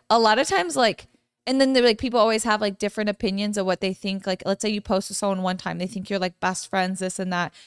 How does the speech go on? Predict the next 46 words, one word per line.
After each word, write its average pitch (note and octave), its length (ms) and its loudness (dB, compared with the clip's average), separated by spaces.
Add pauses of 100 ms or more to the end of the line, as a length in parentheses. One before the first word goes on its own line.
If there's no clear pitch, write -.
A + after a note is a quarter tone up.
(140)
Sometimes G4+ 560 2
I G3+ 160 6
like A#3+ 160 4
to B3+ 100 -4
keep - 280 -6
certain A#3 420 -2
things C4 240 -4
private. D4 540 -2
So C4 80 0
I A3+ 80 4
feel A#3+ 160 0
like A#3 160 0
when A3+ 120 2
I A3 100 4
go G3+ 380 4
off F#3+ 280 4
and G3 120 -2
do G3 140 -2
things F#3+ 240 -4
sometimes F#3+ 300 -4
with F#3 80 -4
my F3+ 100 0
friends, F3+ 260 -2
like, F#3 180 -4
I F3 100 2
don't A3 200 0
post F3 320 -2
about G#3+ 200 2
it A3 100 0
anymore. A#3+ 400 2 (300)
And A3 160 4
I A3 60 6
also A#3+ 220 2
feel A#3+ 200 -2
like G#3+ 120 -2
we G#3 100 -4
used G#3+ 120 -4
to G#3 60 -8
post G3 340 -6
so G3+ 140 0
much G#3 200 -4
more G3 160 -2
on F#3+ 80 -6
our - 60 -8
Instagram G3+ 460 -6
stories, A3 420 -4